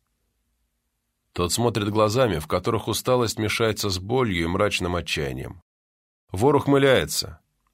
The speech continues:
Именно отчаяние известно ему лучше всего.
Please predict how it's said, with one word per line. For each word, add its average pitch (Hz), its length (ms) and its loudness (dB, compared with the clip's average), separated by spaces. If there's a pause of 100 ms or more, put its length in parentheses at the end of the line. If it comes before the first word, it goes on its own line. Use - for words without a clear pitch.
(140)
Именно 135 420 4
отчаяние 131 760 2
известно 113 480 2
ему 107 160 2
лучше 107 360 0
всего. 85 500 -2